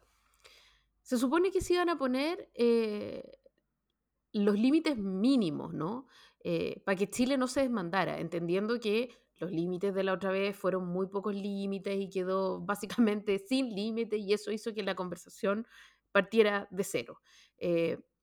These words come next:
entendido ese miedo, eh, algunas cuestiones básicas eran razonables, ¿no? Eh, pero ya nos pasamos hace mucho de las cuestiones básicas. Entonces hoy día siento que la tentación,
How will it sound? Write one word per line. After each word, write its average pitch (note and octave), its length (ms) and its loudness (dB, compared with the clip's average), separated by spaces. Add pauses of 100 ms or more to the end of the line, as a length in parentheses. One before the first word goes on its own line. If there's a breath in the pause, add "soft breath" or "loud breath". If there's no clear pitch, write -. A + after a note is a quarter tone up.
(160)
entendido A3+ 520 4
ese E4 240 -2
miedo, C4+ 580 0 (420 soft breath)
eh, F#3 440 -4
algunas A#3 420 0
cuestiones C#4 500 -6
básicas D4+ 460 -2 (460)
eran C4 260 2
razonables, A3 680 -2
¿no? G#3+ 260 -8 (380 soft breath)
Eh, F3 280 -8
pero D#3 280 -8
ya F3+ 160 -2
nos A3+ 100 -2
pasamos B3+ 840 -2
hace G3 200 -2
mucho A#3+ 340 -2
de D#4 60 0
las D#4 100 -2
cuestiones D4+ 400 -6
básicas. C#4+ 360 -4
Entonces G#3 240 -12
hoy A#3 100 0
día C4 180 -4
siento D4 320 -8
que C4+ 120 -8
la A#3 120 -4
tentación, A#3 720 -2